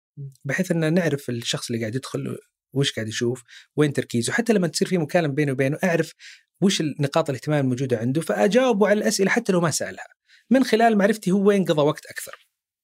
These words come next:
Speaker 2: آه، كانت أحد المعلومات الصادمة إن اكتشفت إن كثير ما يشوفون أصلًا. يدخل ثلاثين ثانية على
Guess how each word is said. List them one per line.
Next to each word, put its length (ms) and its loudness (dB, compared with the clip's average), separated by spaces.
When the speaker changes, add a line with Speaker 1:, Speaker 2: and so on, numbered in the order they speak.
Speaker 2:
آه، 1000 4
كانت 320 2
أحد 180 0
المعلومات 440 0
الصادمة 320 0
إن 60 -2
اكتشفت 280 -4
إن 80 0
كثير 340 0
ما 100 2
يشوفون 400 -2
أصلًا. 200 -8
يدخل 440 0
ثلاثين 300 4
ثانية 360 2
على 240 4